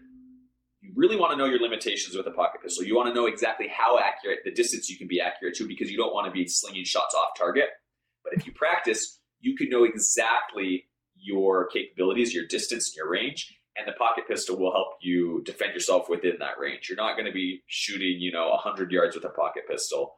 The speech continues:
You're not even gonna be shooting fifty yards probably with a pocket pistol. Is it possible?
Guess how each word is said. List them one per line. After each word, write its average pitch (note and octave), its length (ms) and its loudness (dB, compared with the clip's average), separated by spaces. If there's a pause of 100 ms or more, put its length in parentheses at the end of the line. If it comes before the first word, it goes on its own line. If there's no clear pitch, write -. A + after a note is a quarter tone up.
(360)
You're A2+ 120 -2
not A2+ 60 2
even G#2 100 -6
gonna G2+ 120 -6
be F#2 60 -4
shooting F2+ 260 -4
fifty F2 280 -6
yards E2+ 280 2
probably D#2+ 440 2
with D2+ 140 0
a - 60 -4
pocket - 360 -2
pistol. - 460 -6 (160)
Is - 100 -16
it - 120 -6
possible? C#2+ 580 0